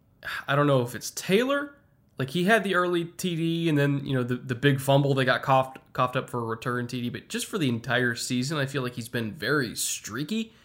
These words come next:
I feel like Nyheim Hines has been kind of, like, their most consistent back in terms of, like, run game and pass game. Uh, again, I still have high hopes for him to be, like, a dominant back eventually, but I don't know. I just, I haven't quite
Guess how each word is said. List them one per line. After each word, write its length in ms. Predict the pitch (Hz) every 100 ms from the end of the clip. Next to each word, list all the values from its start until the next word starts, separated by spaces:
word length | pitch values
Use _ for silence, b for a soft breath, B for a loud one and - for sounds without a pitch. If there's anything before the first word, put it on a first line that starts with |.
| b b b b b -
I 60 |
feel 140 | 120 151
like 160 | 135
Nyheim 380 | 110 123 131 123
Hines 400 | 120 123 127 123
has 180 | - 117
been 260 | - 117 117
kind 220 | - 117
of, 80 | 113
like, 220 | - -
their 100 | 117
most 300 | 113 117 -
consistent 760 | - 117 - 131 - 117 95
back 320 | 104 113 120 120
in 100 | 110
terms 320 | 120 113 110
of, 140 | 107
like, 160 | 78 67
run 220 | 98 104
game 240 | 50 50 -
and 220 | 104 117
pass 320 | 135 127 127
game. 460 | 143 131 127 131 b b b b b b -
Uh, 540 | - 123 123 120 95 - - _ _
again, 460 | - 160 156 175 147
I 80 | 139
still 260 | - 262
have 140 | 180 139
high 200 | 160 147
hopes 280 | 139 151
for 180 | - 156
him 180 | 151 151
to 80 | 135
be, 120 | 143
like, 160 | 135 123
a 60 |
dominant 440 | 110 123 127 127 120
back 280 | 123 120 -
eventually, 720 | 123 120 117 147 - 214 220
but 300 | 165 139 120 - _ - B B -
I 80 | 170
don't 100 | 240
know. 180 | 285 180
I 140 | 127
just, 180 | 147 143
I 120 | 135
haven't 240 | 147 214 165
quite 280 | 202 165